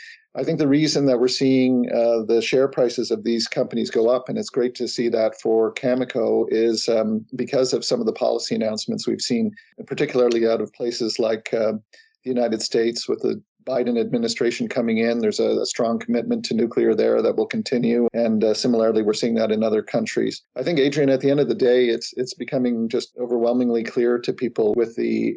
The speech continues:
i-, in-, increased pressure of, of climate change and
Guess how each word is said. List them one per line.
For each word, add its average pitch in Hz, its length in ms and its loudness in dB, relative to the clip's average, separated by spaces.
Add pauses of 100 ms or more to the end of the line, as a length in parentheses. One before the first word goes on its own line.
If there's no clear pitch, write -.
i-, 123 240 -2
in-, 123 240 0 (160)
increased 135 480 -2
pressure 131 400 0
of, 113 160 0 (200)
of 123 100 -12
climate 123 380 0
change 117 520 -2
and 117 360 -2